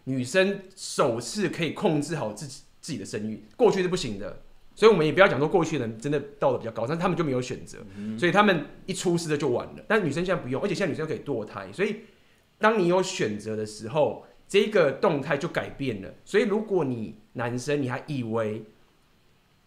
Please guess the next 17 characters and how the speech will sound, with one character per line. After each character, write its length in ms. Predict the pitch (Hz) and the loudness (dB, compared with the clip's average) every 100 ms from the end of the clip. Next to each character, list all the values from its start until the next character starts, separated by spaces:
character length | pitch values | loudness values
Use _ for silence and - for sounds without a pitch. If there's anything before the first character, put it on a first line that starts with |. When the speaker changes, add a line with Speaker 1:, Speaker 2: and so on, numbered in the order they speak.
| _ | _
Speaker 1:
现 320 | - 233 185 | -2 2 4
在 100 | 196 | 4
还 80 | 160 | 2
是 80 | 147 | 2
跟 180 | 185 180 | 0 4
过 200 | 226 180 | 4 4
去 140 | 196 | 2
父 220 | 175 190 | -4 -2
母 80 | 123 | 0
那 80 | 131 | 0
一 40 | |
代 120 | 165 151 | 2 2
一 60 | |
样 120 | 156 | 2
的 80 | 147 | 0
这 160 | 131 151 | -2 -2
个， 200 | 143 127 | 0 0